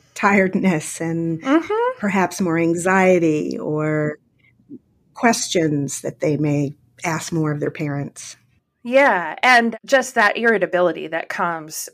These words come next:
Speaker 2: with being tired and with having everything in your life being changing all the time. Your body's changing, your mind's changing, your friends are changing, your social experiences are changing, and you just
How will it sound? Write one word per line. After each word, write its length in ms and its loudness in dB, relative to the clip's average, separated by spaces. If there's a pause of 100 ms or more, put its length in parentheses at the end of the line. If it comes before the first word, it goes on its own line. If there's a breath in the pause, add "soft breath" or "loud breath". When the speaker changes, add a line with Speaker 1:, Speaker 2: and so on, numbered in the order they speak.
Speaker 2:
with 360 2
being 320 0
tired 560 -2 (200)
and 260 2
with 500 0 (320 loud breath)
having 380 4
everything 480 2
in 80 -6
your 120 -4
life 280 -6
being 180 -8
changing 520 -6
all 120 -4
the 120 -8
time. 320 -2
Your 80 -6
body's 340 4
changing, 460 -4
your 100 -4
mind's 340 0
changing, 440 -4
your 100 -6
friends 380 2
are 80 -4
changing, 640 0 (560 loud breath)
your 180 4
social 420 4
experiences 760 -2
are 80 -6
changing, 720 -10
and 360 -6 (880)
you 140 -16
just 260 -8